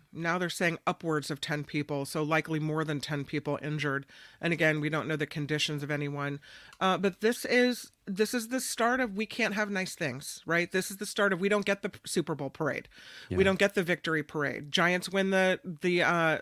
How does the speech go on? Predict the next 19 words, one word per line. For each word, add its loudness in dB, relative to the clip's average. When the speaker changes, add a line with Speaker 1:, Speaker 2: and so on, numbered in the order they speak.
Speaker 1:
World -2
Series. 4
We 2
don't 2
get 0
that 0
parade 0
anymore. -8
Speaker 2:
Well, 6
as 4
long 8
as 2
these 2
gun 6
people 2
care 6
more 6
about 4
themselves 0